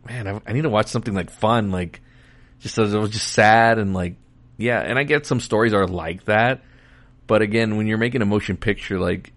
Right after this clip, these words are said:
uh, in some part of it, you wanna feel good, right? You wanna escape, escape, and I know that's what Jim Morrison was trying to do in the movie, right? A lot of it is escapism, but in a really n-,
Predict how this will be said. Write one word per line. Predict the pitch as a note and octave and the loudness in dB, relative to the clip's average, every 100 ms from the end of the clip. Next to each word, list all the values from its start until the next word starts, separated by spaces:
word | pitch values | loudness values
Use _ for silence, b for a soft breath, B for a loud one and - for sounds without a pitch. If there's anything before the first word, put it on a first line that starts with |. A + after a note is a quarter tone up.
| - | -18
uh, | - - - - | -14 -14 -16 -4
in | C3+ B2 | -2 0
some | - F3+ | 2 2
part | D3+ D3+ B2 | 6 6 6
of | G2+ | 4
it, | G#2 | 2
you | A2 | 2
wanna | A2+ A#2 B2+ B2 | 0 2 2 2
feel | F#2+ - G2 F2+ | -2 -2 -2 -2
good, | F2 F#2 | 0 -2
right? | F#2 F#2+ | 0 0
You | F#2+ | 0
wanna | G#2 | -2
escape, | G#2 - - G#2 G#2 - | -4 -6 -2 0 -2 -2
escape, | G#2 - G#2 G#2 - B B - | -6 0 2 2 -2 B B -2
and | F#2+ | 2
I | |
know | F#2 | 4
that's | F#2 - | 2 2
what | F#2+ | -2
Jim | E2+ F2+ | -2 0
Morrison | F2 G2 - | 0 0 -2
was | E2 | -4
trying | F2 E2+ | -4 -2
to | |
do | |
in | E2+ | -2
the | |
movie, | F2 F2 | -2 -2
right? | F2+ | -2
A | |
lot | F2 F#2 | 0 0
of | F#2 | 0
it | |
is | F2 | -2
escapism, | E2+ - F#2 F2+ G2+ F#2 G2 | -6 -4 -4 0 0 0 0
but | F2+ F2 | -2 -4
in | F2+ | -4
a | F2 | -4
really | F2 F#2 F2+ F2+ B B B B B B - | -2 0 0 -4 B B B B B B -2
n-, | A2 | -2